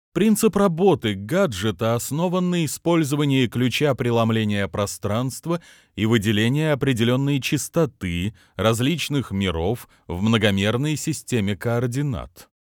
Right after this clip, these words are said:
Это подобие понимания принципов квантовой механики с использованием доступной нашему воображению логики,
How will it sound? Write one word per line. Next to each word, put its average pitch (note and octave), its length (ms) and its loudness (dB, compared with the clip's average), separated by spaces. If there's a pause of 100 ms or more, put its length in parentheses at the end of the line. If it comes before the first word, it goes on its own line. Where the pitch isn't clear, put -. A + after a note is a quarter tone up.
(800)
Это F#2+ 240 0
подобие G2+ 540 2
понимания G2+ 580 0
принципов A2 680 -2
квантовой F2+ 640 -2
механики F2+ 760 -4 (240)
с - 140 -6
использованием D#3+ 880 0
доступной D#3+ 640 -2
нашему C3+ 420 -2
воображению A#2 800 0
логики, G#2 640 -2